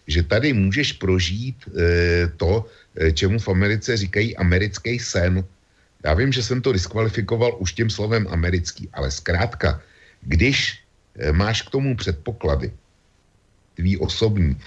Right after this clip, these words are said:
to znamená fyzický, duševní, asi na správném místě ve správný čas, tak se můžeš z nuly stát čímkoliv na téhle země kouli. Prostě známe takový ty, ty, ty vzorný kariéry, který, který jsou.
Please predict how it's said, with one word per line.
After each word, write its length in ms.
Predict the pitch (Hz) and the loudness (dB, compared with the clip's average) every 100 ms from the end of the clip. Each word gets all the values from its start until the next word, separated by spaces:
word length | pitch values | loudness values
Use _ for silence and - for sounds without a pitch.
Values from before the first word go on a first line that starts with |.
| - | -14
to 80 | - | -6
znamená 420 | 76 87 92 87 | 2 4 4 2
fyzický, 640 | 76 104 98 117 92 - 95 | 0 0 0 -2 -4 -2 0
duševní, 720 | 85 87 - 101 95 101 98 98 - - _ - | 2 2 2 2 2 2 0 -4 -18 -20 _ -4
asi 280 | 110 - | -2 0
na 100 | 135 | 0
správném 680 | - - 120 123 120 117 120 | 0 0 0 2 0 0 -2
místě 340 | 113 107 - 110 | -2 -4 -4 -4
ve 80 | |
správný 580 | 104 - 101 98 104 120 | -4 -4 -4 -2 -2 -2
čas, 460 | 117 95 69 71 - _ _ _ _ _ - | -4 -4 -4 -8 -12 _ _ _ _ _ -4
tak 200 | 90 - | -2 0
se 180 | 139 | 0
můžeš 520 | 127 110 101 139 117 90 | 2 2 2 0 0 2
z 60 | |
nuly 580 | 90 98 98 95 110 - _ _ - | 2 4 4 2 0 -6 _ _ -16
stát 420 | - 101 101 - | -6 -2 -2 -4
čímkoliv 580 | - 104 104 120 127 117 | -6 -2 -2 0 0 0
na 80 | 101 | -4
téhle 360 | 95 104 107 | -2 0 2
země 320 | 101 87 90 98 | 2 2 2 0
kouli. 360 | 73 73 65 - - _ | -2 -2 -2 -6 -18 _
Prostě 500 | - 87 - 123 110 - | -6 -2 2 2 0 -6
známe 400 | 78 80 95 120 | -2 0 2 0
takový 400 | 110 92 104 117 | -2 -4 -2 -2
ty, 240 | 110 117 | 0 0
ty, 280 | 92 101 98 | 2 2 0
ty 200 | 90 92 | 2 0
vzorný 440 | 82 78 87 107 113 | 0 2 2 2 0
kariéry, 600 | 101 90 98 101 107 113 | 0 2 4 2 0 -4
který, 480 | - 92 107 107 78 | -4 -4 -2 -4 -4
který 300 | 95 95 107 | -4 -2 -2
jsou. 440 | - 90 95 104 | 0 2 2 0